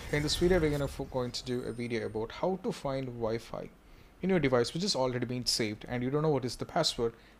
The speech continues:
and what is the usual method. Just like we have one usual method which is available in Android eleven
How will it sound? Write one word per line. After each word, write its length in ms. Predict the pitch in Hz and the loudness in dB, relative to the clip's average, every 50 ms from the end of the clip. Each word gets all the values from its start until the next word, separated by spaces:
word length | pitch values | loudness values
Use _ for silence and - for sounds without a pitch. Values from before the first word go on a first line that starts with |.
| - | -8
and 100 | 320 262 | -4 0
what 140 | 208 170 151 | 2 2 2
is 80 | 135 - | 2 0
the 100 | - 127 | -2 -2
usual 280 | 123 123 - - 123 | -2 -2 -2 -2 -2
method. 280 | 113 110 104 - - - - - - - - - - - - - - | -2 -4 -4 -6 -8 -10 -10 -12 -18 -18 -18 -18 -18 -18 -12 -2 2
Just 180 | 220 262 - | 2 2 4
like 200 | - 214 208 202 | 6 6 6 6
we 100 | 185 196 | 6 4
have 260 | 170 - - 175 165 160 | 2 4 4 4 4 6
one 220 | 196 247 262 262 | 6 4 4 4
usual 340 | 208 190 180 - - 165 156 | 2 0 2 2 2 2 2
method 380 | 147 139 123 117 131 151 147 | 2 0 0 0 0 0 -2
which 100 | 143 135 | -2 -4
is 140 | - 143 - | -2 -4 -2
available 420 | 131 135 135 139 139 139 135 135 131 | -2 0 2 2 2 2 2 2 0
in 140 | 131 135 | 0 0
Android 440 | 135 127 131 127 - - 139 127 120 | -2 -2 -2 -2 0 2 2 2 4
eleven 340 | 151 185 214 202 156 127 120 | 4 6 6 6 4 2 0